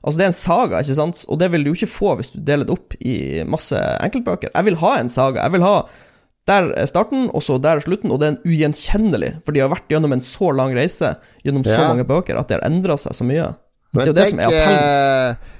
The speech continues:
Speaker 2: eh, den mest banebrytende fantasy-forfatteren, og her lanserer han ideen, og kan en fantasy-forfatter kaste på den her? Du skriver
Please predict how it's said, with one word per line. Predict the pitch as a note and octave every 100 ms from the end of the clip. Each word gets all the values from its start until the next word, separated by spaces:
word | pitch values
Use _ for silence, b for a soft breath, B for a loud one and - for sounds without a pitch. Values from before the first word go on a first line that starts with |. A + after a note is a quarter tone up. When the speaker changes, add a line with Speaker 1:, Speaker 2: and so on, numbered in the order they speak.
| b
Speaker 2:
eh, | - - - - A2+
den | C3+ C#3+
mest | D#3 -
banebrytende | C3 C#3 F#3+ E3 B2+ A#2
fantasy-forfatteren, | B2 C#3 D3 D3 C#3+ C#3+ C3+ A#2 F#2 F#2+
og |
her | A#2
lanserer | C#3 C3+ B2+ C3 B2
han | A2+
ideen, | A2 D#3 C#3+
og | A#2+
kan | C3+
en | A#2+
fantasy-forfatter | B2+ B2+ C#3+ B2 - A#2 -
kaste | A#2+ - A2+
på | G#2+
den | G#2+
her? | D3 D3 b b b
Du | C#3+
skriver | C#3+ - E3 F#3+ F3